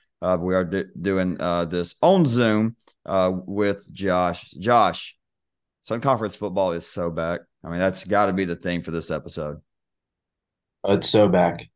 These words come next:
Speaker 2: We got a
Speaker 1: It is
Speaker 2: full
Speaker 1: so
Speaker 2: five, five game slate, ten teams.
Speaker 1: Beautiful.
Speaker 2: Everybody, everybody.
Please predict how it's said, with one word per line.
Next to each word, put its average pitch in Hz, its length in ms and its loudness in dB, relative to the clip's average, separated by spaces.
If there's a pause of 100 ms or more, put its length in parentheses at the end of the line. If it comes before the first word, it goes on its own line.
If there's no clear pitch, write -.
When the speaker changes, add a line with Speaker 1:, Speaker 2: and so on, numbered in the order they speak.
(100)
Speaker 2:
We 107 60 0
got 101 140 4
a 101 40 4
Speaker 1:
It 92 40 0
is - 60 -6
Speaker 2:
full 113 180 6
Speaker 1:
so 110 80 -6
Speaker 2:
five, 104 320 6 (440)
five 117 280 4
game 107 200 2
slate, 101 440 -2
ten 110 240 -2
teams. 101 520 -6 (480)
Speaker 1:
Beautiful. 101 260 4
Speaker 2:
Everybody, 107 360 2 (1200)
everybody. 90 560 0